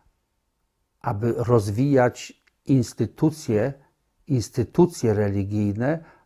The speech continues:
jeżeli one nie miałyby służyć dobru innych. Jeżeli gdzieś tak by się działo, to znaczy, że jest to odejście od podstawowych zasad buddyjskich. Jeśli rozwija się instytucje religijne, takie jak ośrodki, klasztory i tak dalej,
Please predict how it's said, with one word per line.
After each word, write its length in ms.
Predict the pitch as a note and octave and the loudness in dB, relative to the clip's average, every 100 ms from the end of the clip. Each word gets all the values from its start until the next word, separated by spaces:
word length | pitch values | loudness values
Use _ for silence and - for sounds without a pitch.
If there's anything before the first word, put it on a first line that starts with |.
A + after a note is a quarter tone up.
| - | -2
jeżeli 400 | B2+ A#2+ B2+ C3 | 0 2 2 2
one 280 | C#3 C3+ C3+ | 2 2 2
nie 140 | B2 | 2
miałyby 440 | A2+ A2+ B2 A2+ | 2 2 0 -2
służyć 440 | A2+ - A#2 A2 G#2+ | -4 0 0 0 -2
dobru 320 | G#2+ G2+ G#2+ | -4 -2 -4
innych. 640 | - G#2+ F2+ E2+ - - _ _ _ _ _ _ _ | -4 -6 -6 -8 -14 -18 _ _ _ _ _ _ _
Jeżeli 420 | - A2+ B2+ C3+ A#2+ | -2 2 4 4 2
gdzieś 220 | A2 B2 | 0 0
tak 220 | C3 G#2+ | -2 -2
by 100 | G2+ | -4
się 260 | - G2+ F#2 | -6 -8 -4
działo, 540 | G2 F#2+ G2 C3 D#3+ _ _ _ _ _ _ | -2 -2 -2 -4 -6 _ _ _ _ _ _
to 120 | - | -2
znaczy, 400 | C3+ D3+ D#3 F3+ | 2 2 2 2
że 160 | D#3 E3 | 2 2
jest 220 | D#3+ D#3 | 0 0
to 240 | D#3+ - - | -4 -4 -2
odejście 600 | D#3 B2+ C#3 D#3 D3 - | -2 2 2 2 0 -4
od 120 | A2+ | -4
podstawowych 680 | - A2 - G2+ G#2 G#2 F#2 | -6 -8 -4 -2 -2 -2 -4
zasad 420 | G2 F2+ F#2+ F#2 | -6 -8 -8 -8
buddyjskich. 760 | F2+ F2 F2 F2 - - - _ _ _ _ _ _ _ _ _ _ _ _ - | -8 -10 -10 -12 -14 -18 -18 _ _ _ _ _ _ _ _ _ _ _ _ -6
Jeśli 260 | A2+ - | -4 0
rozwija 540 | B2+ A#2 A2 F3+ G#3 C#3 | 2 2 0 0 0 0
się 140 | - | -2
instytucje 840 | G#2+ C3 G#2+ - A2 - F3+ - A2 | -2 -2 -4 -4 -2 2 2 2 0
religijne, 640 | G#2 G2+ G2 G#2 G#2 G2 | 0 -2 -2 -2 -2 -2
takie 240 | F#2+ F#2+ | -6 -6
jak 200 | F#2+ F#2 | -6 -6
ośrodki, 720 | F#2 - - F#2+ G2 F#2+ - | -10 -12 -8 -2 -2 -4 -10
klasztory 540 | F2+ - F#2+ - G#2 G2+ | -10 -8 -8 -4 -4 -2
i 120 | G2+ | -6
tak 220 | - G2 | -6 -6
dalej, 380 | G2 G2+ A2+ D3 | -2 -2 0 -2